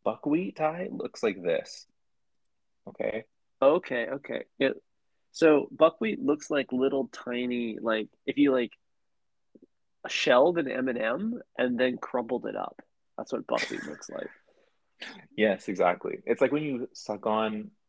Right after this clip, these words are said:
Speaker 1: a peanut M and M, and then
Speaker 2: Mm-hmm.
Speaker 1: you, like, spit it out, and that's what it kinda looks like. Or if you, like, if your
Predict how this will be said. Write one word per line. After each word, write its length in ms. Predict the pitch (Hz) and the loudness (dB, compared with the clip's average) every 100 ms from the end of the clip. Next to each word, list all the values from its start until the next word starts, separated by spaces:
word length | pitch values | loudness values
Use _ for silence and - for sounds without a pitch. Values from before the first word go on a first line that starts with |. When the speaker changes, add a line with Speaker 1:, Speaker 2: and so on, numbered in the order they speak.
| _ - | _ -2
Speaker 1:
a 260 | 95 90 85 | 0 -2 -4
peanut 320 | - 120 117 | -6 -4 0
M 140 | 95 92 | 0 0
and 140 | 85 | -4
M, 300 | 85 85 117 _ _ _ _ _ _ _ - | -6 -8 -12 _ _ _ _ _ _ _ -2
and 140 | 135 | 2
then 100 | 107 | 4
Speaker 2:
Mm-hmm. 140 | 92 92 | 4 2
Speaker 1:
you, 80 | 80 | -2
like, 160 | - | -4
spit 300 | - - 92 | -6 2 4
it 80 | 85 | 4
out, 260 | 82 87 - - | 2 -2 -2 -4
and 100 | 90 | -2
that's 160 | 90 | 0
what 140 | 98 - | -2 -2
it 40 | |
kinda 180 | 101 90 | -6 -4
looks 160 | 90 - | -4 -6
like. 120 | - | 0
Or 380 | 104 104 104 98 _ _ | 6 6 6 0 _ _
if 180 | 107 - | -10 -2
you, 360 | 104 95 92 95 | 2 4 6 6
like, 180 | 92 - | 4 0
if 120 | - | 0
your 140 | 107 | 0